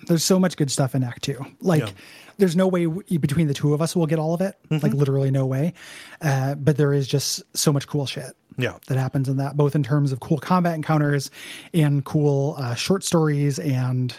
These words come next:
Speaker 1: medium stories.
Speaker 2: Yeah.
Speaker 1: So.
Speaker 2: I'm going to kind of follow my nose through it, honestly, uh, and,
Speaker 1: Yeah.
Speaker 2: uh, do the stuff that looks cool.
Speaker 1: It's a, it's freeform. Like, it's a
Speaker 2: Yeah.
Speaker 1: thing where, you know, there are five, uh, sorcerers who can teach you,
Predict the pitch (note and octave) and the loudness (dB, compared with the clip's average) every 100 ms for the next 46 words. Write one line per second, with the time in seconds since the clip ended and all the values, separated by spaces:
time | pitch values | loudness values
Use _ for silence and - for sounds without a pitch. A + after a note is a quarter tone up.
0 | - _ C#3+ C3+ B2+ A2+ - C#3 D3+ D#3+ | -16 _ 0 2 0 -2 -6 -8 -8 -8
1 | - A#2 A2 G2 G#2 - - - - C3 | -6 -4 -2 -4 -8 -14 -18 -16 -4 -2
2 | C3+ C3+ B2+ A#2+ A2 G#2+ C3 A2+ A2+ G#2 | 2 0 0 -2 -4 -4 -4 -2 -2 -4
3 | F#2 F#2 F#2 F2+ - B2 D#2 - - A2+ | -6 -4 -4 -4 -4 -6 -6 -8 -8 -6
4 | G#2+ F#2+ F#2+ - _ _ - G2+ G2 G2 | -6 -4 -6 -8 _ _ -6 -4 -4 -6
5 | A2 G#2+ F#2+ G2 G2+ F#2+ G2+ F#2+ F2 G2+ | -6 -2 0 0 -4 -4 -4 -6 -6 -8
6 | - - C3+ - F3 D3+ _ _ _ _ | -10 -10 -10 -4 -6 -6 _ _ _ _
7 | _ _ _ _ _ G#3 G3+ A#3 G#3 F#3 | _ _ _ _ _ 0 0 2 2 2
8 | B3 A3+ C3 C3+ - D#3 D#3+ F3 D#3 E3+ | 2 2 0 -4 0 2 4 2 2 2
9 | E3 D3+ D3 D3 D3 C#3+ C#3 C#3 C3 - | 2 2 2 0 0 0 2 0 -2 -2
10 | C#3 C#3 C#3+ C#3 - - - C#3 C3+ C3+ | 0 2 0 -2 -8 -14 -2 0 0 -2
11 | - D3+ C#3 D3+ C#3+ C#3+ C#3 C3 C#3+ E3 | 0 0 2 2 2 0 -2 -2 0 2
12 | E3+ | 0